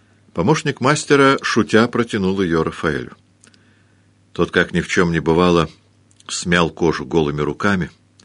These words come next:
Она была все такая же холодная и гибкая. Раздался крик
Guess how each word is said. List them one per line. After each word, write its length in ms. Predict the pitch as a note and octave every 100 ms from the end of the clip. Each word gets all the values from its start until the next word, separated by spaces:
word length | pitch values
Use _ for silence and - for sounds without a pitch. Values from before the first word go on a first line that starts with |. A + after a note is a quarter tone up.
| _ _ _ _ -
Она 220 | D2+ E2
была 320 | E2 E2 D#2+
все 240 | - -
такая 380 | D#2 D2+ E2+ D2+
же 120 | C2+
холодная 680 | D2 - C#2 D2+ E2 D#2+ D#2+
и 160 | D#2 -
гибкая. 560 | C2+ D2+ - - - C3 _ _ _ _ _ _ _ _ _ _ _
Раздался 640 | - C#2 - G2+ G#2 - F2+
крик 500 | - G2+ A2 -